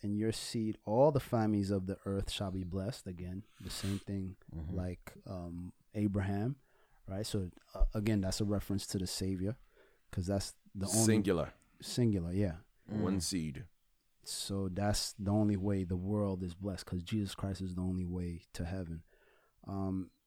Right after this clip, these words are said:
Speaker 1: so, and then again, he gives them protection, right?
Speaker 2: Yeah.
Speaker 1: I'm, I'm, I am with you, right? I will keep you.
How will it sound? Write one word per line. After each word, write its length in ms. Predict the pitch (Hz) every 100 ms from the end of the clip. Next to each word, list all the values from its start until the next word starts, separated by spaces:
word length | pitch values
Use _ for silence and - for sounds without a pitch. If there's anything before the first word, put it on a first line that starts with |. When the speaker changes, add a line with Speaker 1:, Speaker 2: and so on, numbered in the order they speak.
| _ _ -
Speaker 1:
so, 400 | - 104 101 98 104
and 180 | 98
then 480 | 101 104 104 98 110 - -
again, 280 | 110 110 113
he 100 | 98
gives 220 | 104 107 95
them 100 | 101
protection, 720 | - 95 - 110 - 123 190 - _ -
right? 240 | - 92 82
Speaker 2:
Yeah. 80 | 82
Speaker 1:
I'm, 220 | 95 92 -
I'm, 220 | 98 98 - -
I 140 | 107
am 340 | 117 120 107
with 300 | 107 117 -
you, 240 | 113 131 196 - _ _ _ _ _ - - - -
right? 320 | 101 104 131 - - -
I 80 | 101
will 220 | 101 92
keep 360 | - - 131 120
you. 260 | 117 190